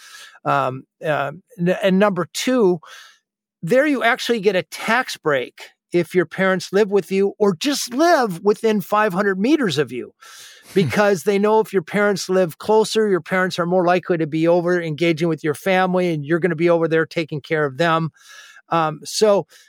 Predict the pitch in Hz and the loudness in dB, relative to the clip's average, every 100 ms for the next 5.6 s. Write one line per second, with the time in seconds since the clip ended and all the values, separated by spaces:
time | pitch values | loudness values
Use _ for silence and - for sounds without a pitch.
0 | _ - 277 269 - 214 180 139 202 254 | _ 0 2 2 2 0 -2 -2 -2 0
1 | 240 208 185 - - 208 202 170 - - | 2 0 -2 -4 0 0 0 -2 -4 -4
2 | 190 214 226 - 190 196 180 - - 175 | 0 0 -2 -4 -2 0 0 -4 -2 0
3 | 196 185 170 - 170 170 160 175 - - | 2 2 0 -4 -2 -2 0 0 -2 -4
4 | 170 151 165 165 151 - _ _ _ _ | -4 0 0 0 -2 -6 _ _ _ _
5 | _ 156 156 151 147 147 | _ 0 0 0 -4 -10